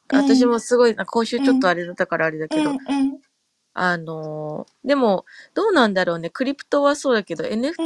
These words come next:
Speaker 2: ィーとかはまだまだあれなのかもしれない。
Speaker 1: あー、盛り上がり的に。なんかそうだね。
Speaker 2: うん。
Speaker 1: 完全になんか連動はしてない感じはするけど、うん。エヌエフティーとかはどうなんだろうね。なんか、とりあえずあれだっ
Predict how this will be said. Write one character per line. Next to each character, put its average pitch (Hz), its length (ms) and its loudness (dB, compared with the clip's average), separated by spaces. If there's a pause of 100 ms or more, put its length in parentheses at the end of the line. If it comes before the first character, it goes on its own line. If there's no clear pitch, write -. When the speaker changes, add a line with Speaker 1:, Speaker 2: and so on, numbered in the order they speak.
Speaker 2:
ィ - 20 -2
ー 349 40 -12
と 196 120 -8
か 175 160 -4
は 160 320 -2
ま 175 160 -6
だ 165 120 -8
ま 156 140 -8
だ 147 220 -10
あ 170 100 -12
れ 160 140 -6
な 160 100 -12
の 151 100 -14
か 190 60 -4
も 202 80 -2
し - 20 0
れ 202 60 0
な 202 40 0
い。 196 40 0
Speaker 1:
あ 190 160 0
ー、 - 20 2
盛 208 60 2
り 208 100 6
上 214 60 4
が 220 100 4
り 208 120 -2
的 214 260 -4
に。 208 180 -2
な 247 100 -2
ん 254 100 -2
か 220 100 -4
そ 302 160 -4
う 240 60 0
だ 214 80 2
ね。 190 60 -2
Speaker 2:
う - 20 -6
ん。 180 80 -6
Speaker 1:
完 370 180 -4
全 427 220 0
に 392 100 -8
な 392 80 -6
ん 381 100 -8
か 185 480 2
連 233 220 -6
動 240 120 -4
は 240 100 -6
し - 80 -12
て 240 100 -10
な 254 140 -2
い 247 60 -4
感 202 200 -8
じ 185 80 -10
は 185 80 -10
す - 140 -14
る 185 100 -10
け 170 160 -8
ど、 165 300 -8 (560)
う - 20 -8
ん。 185 680 -10 (400)
エ - 20 2
ヌ 240 60 4
エ - 20 2
フ 262 80 -2
テ - 120 -2
ィ - 20 -2
ー - 20 -2
と 285 80 -2
か 208 100 2
は 202 60 4
ど 220 120 0
う - 20 2
な 196 120 0
ん 170 80 -12
だ 170 80 -10
ろ 165 100 -10
う - 60 -14
ね。 165 200 -10 (160)
な 240 80 -2
ん 233 80 -4
か、 175 260 -12 (100)
と - 120 -12
り 277 80 -2
あ 294 60 4
え 285 40 2
ず 285 100 0
あ 262 60 4
れ 269 60 4
だ 262 80 2
っ 262 40 -8